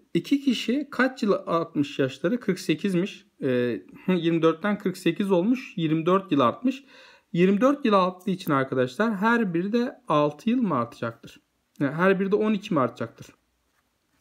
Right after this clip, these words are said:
Hani on iki yıl geçsin ki her biri on iki artıp toplam artış yirmi dört olsun. Buradan da yine arkadaşlar denklemimizi kurar.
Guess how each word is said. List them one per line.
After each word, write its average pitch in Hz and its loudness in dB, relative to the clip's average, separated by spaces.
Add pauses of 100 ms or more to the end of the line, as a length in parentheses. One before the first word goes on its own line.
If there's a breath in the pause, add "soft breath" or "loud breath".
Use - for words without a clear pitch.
(320 loud breath)
Hani 139 0
on 185 2
iki 185 0
yıl 156 2
geçsin 151 0
ki 202 -4
her 185 2
biri 160 2 (300 loud breath)
on 202 2
iki 190 -2
artıp 147 0
toplam 180 2
artış 160 0
yirmi 160 0
dört 156 4
olsun. 113 -6 (420 soft breath)
Buradan 214 2
da 185 2
yine 196 2
arkadaşlar 147 -2
denklemimizi 131 -2
kurar. 165 0